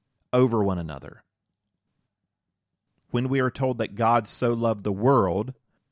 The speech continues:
we're being told that God loves the individual human beings that make up the nations and cultures of the world.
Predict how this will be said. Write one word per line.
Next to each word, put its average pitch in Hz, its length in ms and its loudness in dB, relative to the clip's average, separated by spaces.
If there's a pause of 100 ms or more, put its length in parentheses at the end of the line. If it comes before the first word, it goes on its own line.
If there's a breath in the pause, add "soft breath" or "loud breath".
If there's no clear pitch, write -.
(140)
we're 202 140 0
being 120 340 -2
told 113 320 -2
that 110 220 -4
God 113 360 0
loves 107 600 -2
the 107 260 -8
individual 120 560 -2
human 123 260 -2
beings 101 440 -2 (340)
that 113 280 0
make 117 400 0
up 120 320 2
the 110 120 0
nations 110 1040 -2
and 107 220 -6
cultures 98 880 -2 (360)
of 110 120 -4
the 110 120 0
world. 104 480 0